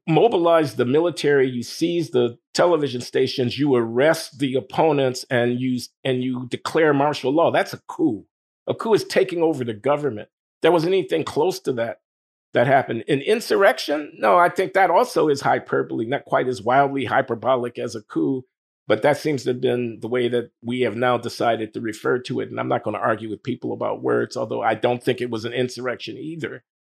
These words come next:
Uh, but it was a mob attacking the Capitol,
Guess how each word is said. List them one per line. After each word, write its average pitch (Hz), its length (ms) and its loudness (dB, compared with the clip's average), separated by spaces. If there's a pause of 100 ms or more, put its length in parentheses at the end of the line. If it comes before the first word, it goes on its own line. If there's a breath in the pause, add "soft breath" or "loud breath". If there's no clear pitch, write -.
(480)
Uh, 135 160 6
but 147 220 4
it 151 160 4
was 180 640 2 (160)
a 147 80 4
mob 165 480 4
attacking 151 640 0
the 123 60 -4
Capitol, 151 800 -2